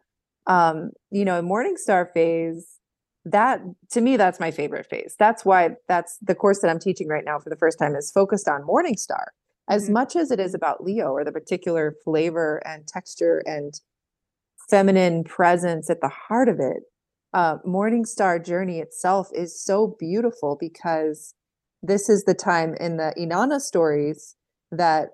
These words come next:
Speaker 1: are based on the Venus cycle where she is removing, it's like the, the sacred striptease or the, um, the dance of seven veils, or it's where the feminine divine, who is all of us, is letting go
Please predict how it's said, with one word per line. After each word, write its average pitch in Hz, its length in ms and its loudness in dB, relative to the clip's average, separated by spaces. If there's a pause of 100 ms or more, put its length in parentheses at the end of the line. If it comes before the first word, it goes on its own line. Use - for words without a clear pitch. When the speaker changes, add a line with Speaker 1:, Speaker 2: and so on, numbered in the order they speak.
Speaker 1:
are 165 220 0
based 156 360 -2
on 165 120 -6
the 165 60 -8
Venus 156 280 -8
cycle 151 340 0
where 160 180 4
she 160 280 0
is 147 340 0
removing, 165 640 0
it's - 180 -10
like 156 200 -2
the, 147 220 0 (320)
the 190 80 2
sacred 180 440 0
striptease 175 680 -4
or 170 220 0
the, 156 460 -2
um, 143 400 -2
the 170 100 -4
dance 170 300 -4
of - 80 -18
seven 180 280 -4
veils, 180 580 0
or 165 280 -2 (260)
it's 196 200 -4
where 196 220 4
the 190 80 -2
feminine 190 420 -2
divine, 190 360 -2
who 185 120 -4
is 185 120 -2
all 233 180 -2
of 165 80 -6
us, 147 360 -8 (460)
is 175 720 0
letting 180 420 0
go 233 500 -2